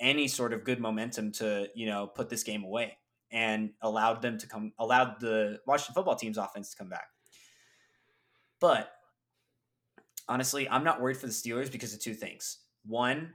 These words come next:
I, you know, when I look at this, when I look at both these teams, I thought this was actually a bad matchup for the Steelers. I basically explained it already, but Washington had the right defense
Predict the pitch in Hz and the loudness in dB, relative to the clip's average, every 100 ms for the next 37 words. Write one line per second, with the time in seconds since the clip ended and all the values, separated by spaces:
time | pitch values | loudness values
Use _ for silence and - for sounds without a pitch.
0 | _ 123 131 131 131 131 120 113 117 123 | _ 0 0 0 -2 2 2 0 0 2
1 | 165 127 135 147 - 123 117 - 117 131 | 2 2 2 0 -2 -2 0 -2 -2 0
2 | 185 165 120 120 127 - 123 131 160 - | 0 0 -2 -4 -4 -2 -2 -2 -4 -2
3 | 117 - 190 - 131 131 131 - 117 123 | -2 2 2 2 -2 -2 -2 4 4 4
4 | 147 135 123 101 - 104 110 104 98 101 | 0 0 0 -4 0 4 4 2 -2 -4
5 | - 87 - 95 95 - 98 92 95 - | -4 -8 -10 -12 -10 -8 -8 -10 -8 -8
6 | - - - - 123 139 175 240 208 - | -10 -16 -6 2 6 8 6 2 -2 2
7 | 131 143 143 120 110 107 123 143 - 110 | 4 6 6 6 4 4 0 -6 -8 0
8 | 123 117 110 104 107 135 - 185 120 117 | 4 4 2 0 2 4 4 -2 -4 -4
9 | 117 113 - 110 98 104 95 104 113 156 | -6 -4 0 2 2 -2 -2 0 0 0
10 | - 120 131 107 92 92 | -4 -8 -6 -8 -10 -10